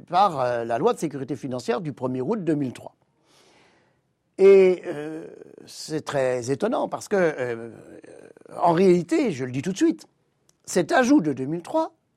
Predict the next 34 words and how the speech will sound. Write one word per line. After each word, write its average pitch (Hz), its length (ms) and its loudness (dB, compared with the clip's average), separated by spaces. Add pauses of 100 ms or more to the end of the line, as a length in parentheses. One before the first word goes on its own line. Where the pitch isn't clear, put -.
(600)
a 160 100 4
été 160 300 2
visiblement 220 600 0
voulu 208 440 -2 (420)
par 185 200 6
le 135 80 -2
législateur, 170 520 -4
le 123 140 -6
Sénat 220 340 -6
très - 140 -14
exactement, 120 500 -6 (580)
mais 120 200 -2
le 98 80 -10
législateur 131 480 -6
de 165 80 -14
façon 107 260 -16
générale, 180 400 -2 (560)
pour 139 180 2
éviter 240 360 0
le 185 60 -8
genre 143 180 -10
de 143 80 -4
problème 156 340 -8
que - 120 -10
nous 113 100 -8
connaissons. 120 440 -2 (220)
Alors, - 240 -6
je, 107 220 -12
je 101 120 -8
l'expose 117 460 -4
en, 110 140 -4
en 101 340 -10
quelques - 240 0
mots. 269 300 6